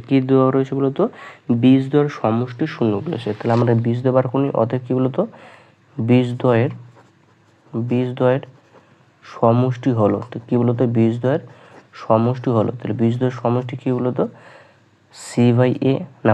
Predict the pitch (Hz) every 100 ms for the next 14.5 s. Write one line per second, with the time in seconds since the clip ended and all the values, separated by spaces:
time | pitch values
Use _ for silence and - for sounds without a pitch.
0 | 101 98 107 117 123 - 127 127 131 127
1 | 123 131 117 - - - - 107 98 107
2 | 120 - 123 127 123 123 123 127 123 135
3 | 165 - - - - - - 120 110 107
4 | 113 135 - 120 127 127 123 113 117 147
5 | - - - - - 113 107 123 127 131
6 | 131 113 117 123 123 120 101 104 113 131
7 | - - - 104 113 131 - - 120 123
8 | 123 127 - 127 135 196 - - - _
9 | - 110 107 110 143 113 104 104 127 170
10 | - - _ _ _ _ _ _ _ _
11 | _ - _ _ _ _ - 120 117 120
12 | 123 127 127 131 123 127 139 135 127 131
13 | 170 - _ _ _ - _ _ _ _
14 | _ - 120 135 151